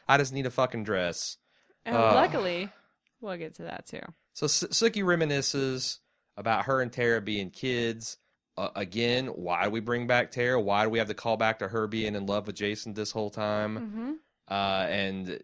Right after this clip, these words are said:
Speaker 1: you know, we gotta make the point that Sookie doesn't like boys because they're nasty and think nasty, uh, thoughts. And her grandma flies in there and say, "Don't you say that. You're gonna find the nastiest boy thinking the nastiest thoughts, and you're gonna make him yours, girl."
Speaker 2: <laughs>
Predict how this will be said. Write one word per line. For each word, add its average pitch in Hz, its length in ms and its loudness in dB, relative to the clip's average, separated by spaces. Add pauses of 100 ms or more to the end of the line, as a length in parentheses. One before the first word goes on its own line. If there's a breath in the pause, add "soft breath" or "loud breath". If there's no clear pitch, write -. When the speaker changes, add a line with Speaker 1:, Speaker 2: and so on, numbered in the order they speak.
Speaker 1:
you 65 360 -12
know, 92 120 -4
we 95 80 -4
gotta 101 180 0
make 101 160 0
the 98 60 -12
point 107 260 -4
that 92 60 -12
Sookie 113 360 -4
doesn't 101 240 -2
like 123 300 2
boys 127 300 0
because 95 320 -4
they're 90 80 -6
nasty 113 440 0
and 92 80 -6
think 95 180 -6
nasty, 104 400 0 (200)
uh, 85 300 -4 (240)
thoughts. 151 520 4 (200 soft breath)
And 131 100 -2
her 131 60 -2
grandma 147 340 6
flies 131 420 4
in 131 140 -2
there 127 180 4
and 123 120 -2
say, 120 100 0
"Don't 151 320 2
you 180 60 -4
say 175 260 4
that. 160 460 2 (380)
You're 151 100 0
gonna 175 120 6
find 175 300 4
the 156 60 2
nastiest 165 500 4
boy 175 200 6
thinking 170 220 -2
the 151 60 0
nastiest 151 580 2
thoughts, 160 340 4
and 123 220 -4 (340 soft breath)
you're 143 100 -2
gonna 151 160 6
make 156 300 6
him 160 200 2
yours, 147 520 8
girl." 123 500 4
Speaker 2:
<laughs> 233 60 -8